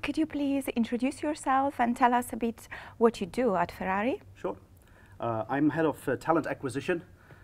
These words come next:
Speaker 2: uh, ensuring that we, within the Ferrari organization, spot, identify and develop, uh, the relationships with the people, hopefully would be our future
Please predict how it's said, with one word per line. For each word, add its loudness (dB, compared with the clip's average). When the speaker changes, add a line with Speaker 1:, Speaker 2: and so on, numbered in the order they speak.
Speaker 2:
uh, -2
ensuring -4
that -4
we, -2
within -8
the -8
Ferrari -2
organization, -4
spot, -4
identify -4
and -8
develop, -4
uh, -6
the -6
relationships -6
with -8
the -6
people, -6
hopefully -2
would -8
be -4
our -2
future -8